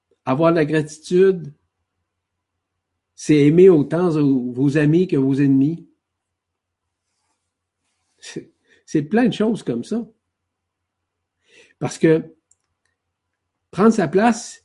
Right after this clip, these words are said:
c'est s'unifier à soi-même et en soi-même. Prendre sa place, je vous l'ai dit tantôt, c'est lâcher prise, s'abandonner, mais c'est surtout d'arriver à laisser les choses se produire comme elles doivent se produire.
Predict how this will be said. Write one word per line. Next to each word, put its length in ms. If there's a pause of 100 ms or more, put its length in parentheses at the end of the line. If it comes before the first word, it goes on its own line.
c'est 160
s'unifier 540
à 80
soi-même 640
et 160
en 100
soi-même. 540 (1500)
Prendre 240
sa 200
place, 520 (600)
je 80
vous 80
l'ai 180
dit 140
tantôt, 420
c'est 200
lâcher 280
prise, 280
s'abandonner, 680 (460)
mais 100
c'est 160
surtout 540 (360)
d'arriver 720 (720)
à 140
laisser 320
les 140
choses 640
se 160
produire 520
comme 220
elles 100
doivent 260
se 140
produire. 600